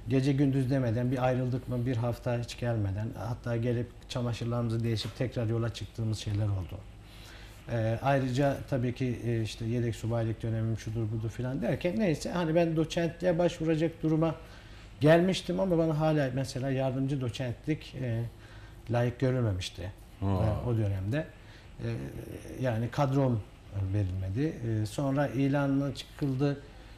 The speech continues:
Speaker 1: Birileri başka birilerini getirmeye çalıştı vesaire vesaire. Bir sürü şeyler yaşadık ama, e, sonra, e, o işte hani benimle uğraşan, daha doğrusu benim o kadroyu almama e-,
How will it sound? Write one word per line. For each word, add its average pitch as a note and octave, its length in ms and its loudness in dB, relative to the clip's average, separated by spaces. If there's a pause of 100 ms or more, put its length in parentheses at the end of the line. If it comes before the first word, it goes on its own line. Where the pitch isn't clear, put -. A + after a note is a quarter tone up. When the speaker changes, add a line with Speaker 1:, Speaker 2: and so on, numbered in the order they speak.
(180)
Speaker 1:
Birileri C3 520 2
başka B2+ 360 0
birilerini B2+ 340 0
getirmeye B2+ 480 -2
çalıştı B2 420 -4
vesaire C3 420 0
vesaire. A2 440 -4
Bir F3 40 -2
sürü G3 240 -2
şeyler C#3 340 0
yaşadık B2 500 -2
ama, D#3 220 0 (800)
e, B2+ 200 2
sonra, G3 540 6 (100)
e, G#2+ 640 2
o E3+ 260 10
işte D3 480 2
hani B2+ 340 0 (1400)
benimle D#3 460 6
uğraşan, B2+ 480 2 (240)
daha C3 220 2
doğrusu A2+ 340 0
benim C#3 240 2
o C3+ 120 -2
kadroyu A#2+ 500 2 (480)
almama C3 400 2
e-, A#2+ 220 -2